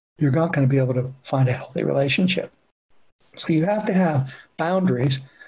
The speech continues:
to know you can feel this way, but it's not true.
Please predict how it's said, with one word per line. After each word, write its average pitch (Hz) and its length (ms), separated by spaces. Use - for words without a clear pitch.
to - 140
know 139 500
you 147 160
can 139 180
feel 214 360
this 170 280
way, 147 180
but 135 160
it's 131 200
not 135 240
true. 131 420